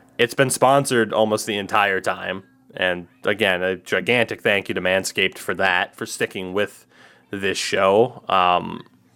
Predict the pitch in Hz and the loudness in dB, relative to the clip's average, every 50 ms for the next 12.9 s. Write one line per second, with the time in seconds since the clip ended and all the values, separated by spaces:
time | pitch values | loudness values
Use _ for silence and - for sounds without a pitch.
0 | _ _ _ - - - _ _ _ _ - 123 127 131 139 - - 131 139 135 | _ _ _ -10 -10 -10 _ _ _ _ 2 4 4 4 2 0 0 0 0 2
1 | - 160 139 - 151 147 139 147 123 135 127 - 135 131 135 135 139 139 143 - | 2 0 0 0 -2 -2 -2 -2 -4 -4 -2 0 2 2 4 4 4 2 2 2
2 | - 123 120 - 101 113 - - 131 117 127 120 120 120 117 113 - 131 120 117 | 0 0 0 0 0 -2 -2 -4 -6 0 2 2 2 2 2 0 -2 0 2 2
3 | 113 113 123 123 127 127 127 135 135 131 117 - 131 127 - - 127 123 127 127 | 2 4 4 4 4 6 4 4 2 0 -4 -4 -4 -4 -2 0 0 2 2 2
4 | 120 123 117 - 147 139 131 127 120 - 127 120 - - 123 127 127 127 127 131 | 2 0 0 2 2 4 4 4 4 4 2 0 2 2 2 4 4 4 2 2
5 | 127 123 117 - - - 123 120 117 120 127 - - - 135 127 131 131 131 - | 0 -2 -4 -4 0 0 0 0 0 -2 -4 -4 0 2 4 4 4 2 0 0
6 | 139 135 135 127 - - - 143 127 127 120 - 123 123 131 131 127 120 127 110 | 0 2 2 0 -2 -4 -6 -4 -4 -4 -4 -2 -2 -2 -2 -2 -2 -4 -4 0
7 | 123 120 123 120 120 120 117 117 123 120 - 127 123 113 113 113 113 110 110 107 | 2 4 4 4 4 2 0 -2 -4 -4 0 0 0 2 2 2 2 2 2 2
8 | 117 113 104 104 101 98 98 101 101 101 - 101 98 98 - - - 101 98 95 | 0 0 0 0 0 2 2 0 0 -2 -4 -6 -6 -6 -6 -4 -2 -2 -2 -2
9 | 92 - 101 98 95 90 90 87 - - - - - - - - - - - _ | -4 -4 -4 -4 -2 -2 -2 -4 -6 -8 -20 -20 -20 -20 -20 -20 -20 -20 -20 _
10 | - - - 95 92 92 92 92 87 87 87 87 85 - - _ _ _ _ _ | -4 0 2 2 4 4 4 4 2 2 -2 -8 -8 -12 -16 _ _ _ _ _
11 | _ _ _ _ - - - - - - - _ _ _ _ - - - 120 117 | _ _ _ _ -18 -18 -18 -18 -20 -20 -20 _ _ _ _ -20 -18 -10 -4 0
12 | 117 104 98 - - 120 110 110 98 92 - 95 95 95 - 110 117 - | 0 0 0 -2 -8 -10 -8 -6 -6 -4 -2 -2 -2 -2 -4 -6 -10 -10